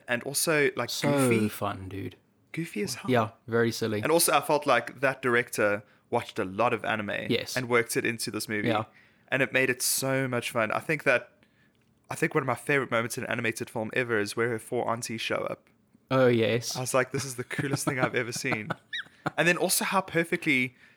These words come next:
Speaker 1: that director got across the fandom of boy bands in the nineties.
Speaker 2: Yes.
Speaker 1: Well, I suppose it
Speaker 2: Like
Speaker 1: happens
Speaker 2: early
Speaker 1: now with B T S
Speaker 2: two thousands.
Speaker 1: and
Speaker 2: Yeah.
Speaker 1: Yeah. Oh,
Speaker 2: 'Cause
Speaker 1: yeah.
Speaker 2: the, the film doesn't make it clear until quite late on that it's set in, like,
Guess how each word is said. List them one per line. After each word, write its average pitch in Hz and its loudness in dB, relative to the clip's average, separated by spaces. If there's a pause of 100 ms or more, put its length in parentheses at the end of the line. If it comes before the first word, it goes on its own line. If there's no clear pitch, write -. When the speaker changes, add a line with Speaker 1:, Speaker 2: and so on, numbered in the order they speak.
(140)
Speaker 1:
that 135 0
director 123 0 (240)
got 131 2
across 135 0 (260)
the 117 -2
fandom 135 -2
of 110 4
boy 120 4
bands 117 0
in 120 -10
the 107 -4
nineties. 110 -2
Speaker 2:
Yes. 110 2 (220)
Speaker 1:
Well, 131 4
I 127 4
suppose 185 2
it 139 2
Speaker 2:
Like 135 6
Speaker 1:
happens 127 4
Speaker 2:
early 139 8
Speaker 1:
now 131 10
with 120 4
B 135 6
T 131 4
S 120 8
Speaker 2:
two 113 6 (180)
thousands. 107 -2
Speaker 1:
and 104 -14
Speaker 2:
Yeah. 107 -2 (240)
Speaker 1:
Yeah. 113 2 (280)
Oh, 160 -2
Speaker 2:
'Cause 127 6
Speaker 1:
yeah. 180 8
Speaker 2:
the, - 8
the 156 0
film 226 2
doesn't 180 4
make 156 4
it 156 2
clear 165 2
until 143 2
quite 135 2
late 123 6
on 123 6
that 113 2
it's 117 -2
set 120 2
in, 120 0
like, 110 0